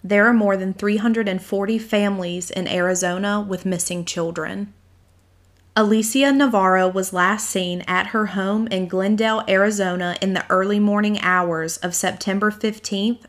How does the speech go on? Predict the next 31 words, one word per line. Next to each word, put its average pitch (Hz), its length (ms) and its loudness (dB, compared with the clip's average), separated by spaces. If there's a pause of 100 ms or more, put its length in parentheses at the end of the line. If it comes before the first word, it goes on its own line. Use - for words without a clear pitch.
(120)
two 190 200 -4
thousand 175 440 0
nineteen. 170 760 -6 (1160)
She - 200 0
was 240 200 2
fourteen 240 520 4
years 269 240 4
old 202 340 4
at 196 140 -2
the 196 80 -4
time 196 320 -2
of 214 100 -4
her 233 100 2
disappearance, 208 960 -4 (200)
around 196 380 2
four-foot-five, 226 1200 2 (100)
weighing 208 340 4
around 185 360 0
ninety-five 175 640 -2
pounds. 165 680 -10 (800)
She - 220 2
left 247 240 4
a 240 40 4
note 214 280 2
for 277 160 2
her 277 160 2
parents 202 480 -2
saying 190 320 0
she 196 240 -2
would 190 160 -6
return. 185 640 -6